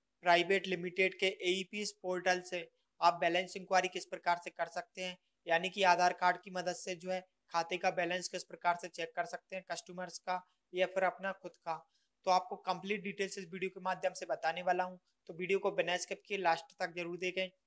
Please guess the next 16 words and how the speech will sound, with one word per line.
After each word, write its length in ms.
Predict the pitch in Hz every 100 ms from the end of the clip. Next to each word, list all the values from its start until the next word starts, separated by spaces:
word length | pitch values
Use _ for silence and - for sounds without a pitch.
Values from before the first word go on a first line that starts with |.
| _ -
और 180 | 170 190
यदि 260 | 185 190 185
आपने 280 | 180 196
अभी 140 | 196 185
तक 140 | 196 180
हमारे 200 | 180 185
चैनल 300 | 180 175 180
को 100 | 185
सब्सक्राइब 500 | 185 - - 190 185
नहीं 140 | 185
किया 160 | 175 165
है 60 | 156
तो 140 | 180
सब्सक्राइब 540 | - 175 - - 185 185
कर 80 | 190
लीजिए, 380 | 185 185 196